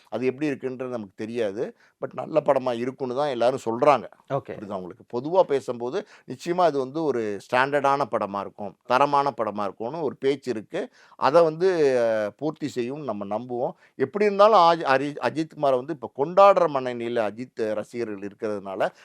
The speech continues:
Speaker 1: நம்ம ஏற்கனவே ஸ்டேடியம் விஷயம் பேசினோம்ல, அது வந்து அப்படியே அது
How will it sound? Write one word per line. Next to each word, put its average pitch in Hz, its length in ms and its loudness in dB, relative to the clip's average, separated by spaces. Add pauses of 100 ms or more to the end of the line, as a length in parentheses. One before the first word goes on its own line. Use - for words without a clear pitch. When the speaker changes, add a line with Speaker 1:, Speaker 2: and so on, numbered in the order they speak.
(120)
Speaker 1:
நம்ம 120 180 -6
ஏற்கனவே 131 440 -2
ஸ்டேடியம் 139 300 0
விஷயம் 104 280 -8
பேசினோம்ல, 110 460 -6 (220)
அது 127 300 0
வந்து 139 240 4
அப்படியே 151 320 2
அது 131 120 -2